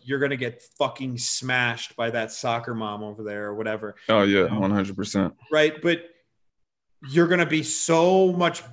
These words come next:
Speaker 1: you're gonna be so good and so much better at the CrossFitter than a lot of things because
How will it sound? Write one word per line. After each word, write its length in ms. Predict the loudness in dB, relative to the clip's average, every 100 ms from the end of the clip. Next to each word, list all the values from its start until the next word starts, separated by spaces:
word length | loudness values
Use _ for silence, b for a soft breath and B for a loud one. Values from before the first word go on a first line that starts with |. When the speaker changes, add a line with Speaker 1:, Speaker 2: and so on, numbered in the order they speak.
| _ _ _ 2
Speaker 1:
you're 160 | 4
gonna 140 | 4 2
be 100 | 0
so 460 | -4 -2 2 2 0 -2
good 400 | 2 4 4 2
and 180 | -2 -6
so 120 | -4
much 260 | -4 -6 -2
better 260 | 0 2
at 140 | 2 0
the 60 | -4
CrossFitter 580 | -2 -2 -2 -4 -4
than 100 | -2
a 80 | -4
lot 300 | -4 -2 -2
of 160 | -2 -6
things 360 | -4 -4 -6
because 920 | -8 -10 -6 0 2 2 0 -4 -8